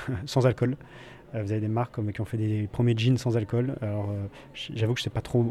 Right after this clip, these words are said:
comment c'est fait, mais, euh, qui a-, qui attire de plus en plus de gens. Et je pense que l'avenir va être, de toute façon, on est dans la modération, donc, euh, pourquoi pas des cocktails, euh,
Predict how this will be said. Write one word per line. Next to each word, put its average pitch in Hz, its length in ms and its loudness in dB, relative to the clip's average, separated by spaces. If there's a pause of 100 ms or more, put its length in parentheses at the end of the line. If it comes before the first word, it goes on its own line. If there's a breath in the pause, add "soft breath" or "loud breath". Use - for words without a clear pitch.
comment 117 180 2
c'est 117 120 0
fait, 135 240 4
mais, 120 320 4
euh, 107 140 0 (400 loud breath)
qui 117 200 -2
a-, 117 120 0
qui - 100 -4
attire 120 180 0
de 120 60 2
plus 127 140 -2
en - 20 -6
plus 120 120 -4
de 117 100 4
gens. 131 180 6
Et 143 80 6
je - 80 -4
pense 123 140 0
que - 80 -2
l'avenir 120 340 4
va 117 100 4
être, 117 120 0
de - 220 -20
toute - 80 -8
façon, 135 160 2
on - 20 8
est 131 40 6
dans 120 60 6
la 120 60 6
modération, 117 500 2
donc, 113 300 -2
euh, 107 60 -4
pourquoi - 220 -6
pas 131 140 -2
des 113 140 0
cocktails, 120 380 -4
euh, 107 160 -2